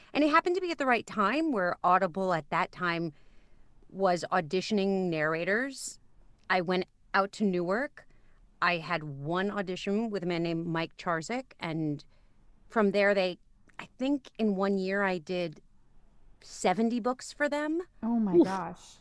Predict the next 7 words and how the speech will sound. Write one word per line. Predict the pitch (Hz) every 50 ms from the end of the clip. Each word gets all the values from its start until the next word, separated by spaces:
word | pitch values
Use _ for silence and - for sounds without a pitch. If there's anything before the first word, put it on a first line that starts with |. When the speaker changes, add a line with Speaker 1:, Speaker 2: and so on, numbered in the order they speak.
| _ _ - -
Speaker 1:
Yeah, | 254 330 339 302 240 196 165 147 143 127 -
it's | 226 233 240 254 - -
been | 302 320 262
crazy. | - - 370 415 392 302 220 220 180 170
And | 170 180
now | 190 196 202 202 208 214 220 202 - _ -
I, | 220 226 220 220 -